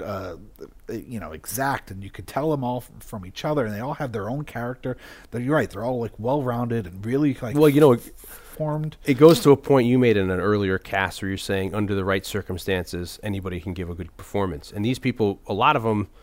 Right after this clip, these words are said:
Speaker 2: weren't real actors, but
Speaker 1: Yeah.
Speaker 2: they're giving a great performance. And, you know, I don't know if that's a, you know, maybe a certain amount of takes or an honesty there or
Speaker 1: Yeah,
Speaker 2: whatever.
Speaker 1: yeah. Well,
Speaker 2: Uh,
Speaker 1: my theory is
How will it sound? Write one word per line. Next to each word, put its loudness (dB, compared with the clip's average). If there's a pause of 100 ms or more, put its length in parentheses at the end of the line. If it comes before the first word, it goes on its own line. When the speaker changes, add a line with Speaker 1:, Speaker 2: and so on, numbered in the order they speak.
(360)
Speaker 2:
weren't 4
real 4
actors, -2
but -2
Speaker 1:
Yeah. -6
Speaker 2:
they're 2
giving 6
a 4
great 2
performance. 0 (260)
And, -2
you 0
know, 2
I 2
don't 0
know 2
if -6
that's -2
a, -8 (200)
you -10
know, -10
maybe -10
a -14
certain -6
amount -10
of -16
takes -4
or -4
an -10
honesty -2
there 2
or 2
Speaker 1:
Yeah, 4
Speaker 2:
whatever. 2
Speaker 1:
yeah. -6 (360)
Well, 0
Speaker 2:
Uh, 4
Speaker 1:
my 6
theory 2
is -6